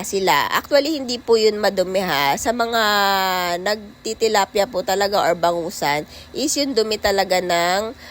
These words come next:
ah, manok yung pinapakain nila. Kasi po, hindi po yun madumi. Yun po ay purong feeds din. So, nothing to worry po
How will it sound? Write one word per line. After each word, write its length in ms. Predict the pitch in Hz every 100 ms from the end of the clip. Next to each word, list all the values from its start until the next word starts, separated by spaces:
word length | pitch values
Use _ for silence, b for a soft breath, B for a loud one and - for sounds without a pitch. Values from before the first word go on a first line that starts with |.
| B B
ah, 160 | - -
manok 400 | 214 247 254 -
yung 160 | 254
pinapakain 720 | 240 226 202 208 202 185 170
nila. 240 | 180 170 175
Kasi 320 | 220 - 254
po, 80 | 269
hindi 240 | 277 247
po 80 | 247
yun 160 | 240 226
madumi. 480 | 208 196 190 196
Yun 160 | 220 240
po 160 | 220 208
ay 240 | - 190 208
purong 480 | - 196 180 185 233
feeds 480 | - 160 156 - -
din. 560 | 156 160 165 160 123 123 - B B
So, 240 | - 262
nothing 400 | 262 254 262 240
to 160 | 247 220
worry 400 | 202 185 180 170
po 480 | - 151 151 151